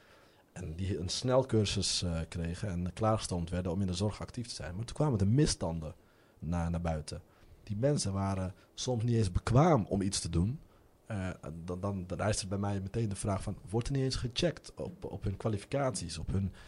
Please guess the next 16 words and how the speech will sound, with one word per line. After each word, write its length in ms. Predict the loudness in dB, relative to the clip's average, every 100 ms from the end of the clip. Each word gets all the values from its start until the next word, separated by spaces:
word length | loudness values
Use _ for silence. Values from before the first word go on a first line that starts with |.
| -20 -14
op 120 | 0 6
hun, 260 | 6 6 -2
nou 140 | -2
ja, 260 | -2 -4 0
ervaring? 540 | 2 4 4 2 0 -4 -10 -14 -16 -6
Nou, 140 | -4 -4
dat 60 |
werd 120 | -2 -2
niet 120 | -2
gedaan. 320 | -2 -4 -6 -8 0
Want, 440 | 2 2 -4 -12 _ _ _ _ _
nou, 100 | -4
dan 80 | -2
komt 180 | 0 0
die 200 | 0 -2 -6 _
tekorten. 520 | -8 -2 0 0 -4